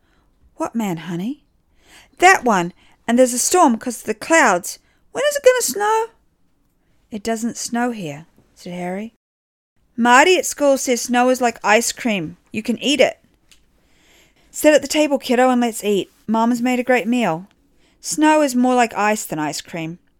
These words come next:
It doesn't taste sweet." Harry laid the plates out on the table and started to serve. He grinned at Anne as he put three Salisbury steaks on his own plate. "Wow!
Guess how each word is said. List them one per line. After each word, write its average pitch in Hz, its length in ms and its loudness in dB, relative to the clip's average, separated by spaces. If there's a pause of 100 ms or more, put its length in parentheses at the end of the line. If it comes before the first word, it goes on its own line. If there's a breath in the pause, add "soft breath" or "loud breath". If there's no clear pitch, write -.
(220)
It - 60 -6
doesn't 254 260 -6
taste 208 280 -10
sweet." 202 340 -10 (560)
Harry 262 260 4
laid 202 200 0
the 196 60 -12
plates - 320 -4
out 170 100 -4
on 160 120 -4
the 156 60 -6
table 160 300 -6
and 151 120 -4
started 156 240 -6
to 151 60 -10
serve. 156 340 -4
He 165 100 -10
grinned 175 300 -4
at 127 60 -8
Anne 151 280 -4
as 139 120 -8
he 147 60 -14
put - 220 -16
three 165 220 -8
Salisbury 147 440 -8
steaks - 380 -10
on 143 80 -8
his 147 140 -8
own 147 200 -6
plate. 160 380 -14 (1160 soft breath)
"Wow! 214 760 0